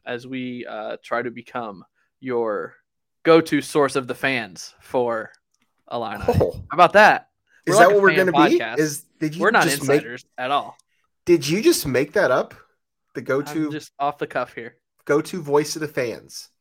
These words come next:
Speaker 1: Sure.
Speaker 2: Okay, we
Speaker 1: Get in
Speaker 2: can
Speaker 1: the chat
Speaker 2: workshop
Speaker 1: and we'll
Speaker 2: that.
Speaker 1: see what we can do.
Speaker 2: We can workshop
Speaker 1: Um,
Speaker 2: that. I like it.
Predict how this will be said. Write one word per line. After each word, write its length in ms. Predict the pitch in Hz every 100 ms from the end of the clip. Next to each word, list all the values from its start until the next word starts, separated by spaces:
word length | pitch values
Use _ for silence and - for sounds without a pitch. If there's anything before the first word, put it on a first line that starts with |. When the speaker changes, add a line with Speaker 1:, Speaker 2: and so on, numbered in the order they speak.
| _ _ _ _ _ _ _ _ _ _ _ _ _
Speaker 1:
Sure. 300 | - 370 -
Speaker 2:
Okay, 440 | 226 339 269 339 _
we 120 | 185 226
Speaker 1:
Get 80 |
in 60 | 349
Speaker 2:
can 60 | 202
Speaker 1:
the 60 |
chat 100 | 185
Speaker 2:
workshop 120 | 262 147
Speaker 1:
and 80 |
we'll 100 | 151
Speaker 2:
that. 80 | 120
Speaker 1:
see 40 | 151
what 80 | 185
we 140 | 214
can 180 | 240 262
do. 220 | 302 131 - _
Speaker 2:
We 120 | 180
can 160 | 285 311
workshop 540 | 156 143 165 160 156
Speaker 1:
Um, 40 | 143
Speaker 2:
that. 260 | 135 277 - _ _
I 80 | 214
like 300 | 294 330 320
it. 240 | 123 -